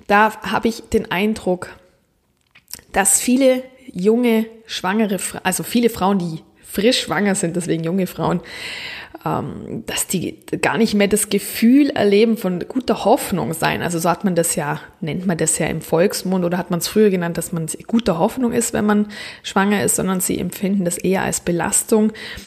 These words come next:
und sind auch ratlos und haben so gewisse Gewissenskonflikte, weil einfach der Hauptfokus in den Diskussionen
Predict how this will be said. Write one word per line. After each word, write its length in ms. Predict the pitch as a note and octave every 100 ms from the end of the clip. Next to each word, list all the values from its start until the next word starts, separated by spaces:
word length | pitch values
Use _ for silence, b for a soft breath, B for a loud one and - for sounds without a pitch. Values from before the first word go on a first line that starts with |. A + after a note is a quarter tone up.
| B
und 120 | F#3+ F#3
sind 200 | G#3 -
auch 220 | F3+ -
ratlos 680 | - F#3 A#3 A#3 G#3+ G3+ -
und 260 | F#3+ -
haben 120 | G3
so 120 | G3 G#3
gewisse 340 | G3+ G#3 -
Gewissenskonflikte, 1120 | G3 A#3 E4 G#4+ - - G3 - G#3+ - C#4 D#4 - - _ _ _ _ _ _ - B B B B B
weil 480 | A3+ A3 G#3+ A3+ A#3+ -
einfach 380 | G#3 G#3+ A3 - _ _ _ - - - _ - - - _
der 260 | - F#3+ -
Hauptfokus 1040 | G3+ D4+ F4 - - A3 G#3+ C#4 G4+ -
in 180 | - G#3+
den 120 | G#3+
Diskussionen 960 | G3+ A#3 - A3 G#3+ - - D#4 G#3 B3